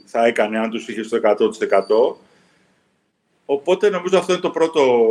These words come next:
κομμάτι το οποίο ο κύριος Μπαρζόκας καλείται να βρει λύσεις.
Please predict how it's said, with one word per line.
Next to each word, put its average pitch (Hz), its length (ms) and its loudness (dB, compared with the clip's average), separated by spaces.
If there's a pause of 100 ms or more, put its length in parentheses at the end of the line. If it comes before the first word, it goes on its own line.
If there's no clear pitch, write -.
(100)
κομμάτι 131 320 -2
το 131 160 -8
οποίο 120 200 -8 (760)
ο - 100 -20
κύριος 123 200 -2
Μπαρζόκας 120 440 0
καλείται 120 300 2
να 117 140 2
βρει 113 140 -4
λύσεις. 123 540 -2